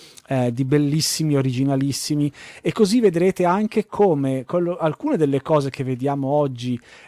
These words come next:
eh, in casa SpaceX, no? Che è la, la più amata dai, <laughs> dagli appassionati di spazio in questo momento,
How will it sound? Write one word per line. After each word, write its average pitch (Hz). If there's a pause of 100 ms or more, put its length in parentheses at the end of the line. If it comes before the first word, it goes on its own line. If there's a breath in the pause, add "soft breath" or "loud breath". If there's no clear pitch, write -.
eh, 117
in 123
casa 135
SpaceX, -
no? 147
Che 131
è -
la, 120
la 127
più 180
amata 165
dai, 135
<laughs> 131
dagli 135
appassionati 139
di 131
spazio 151
in 131
questo 147
momento, 170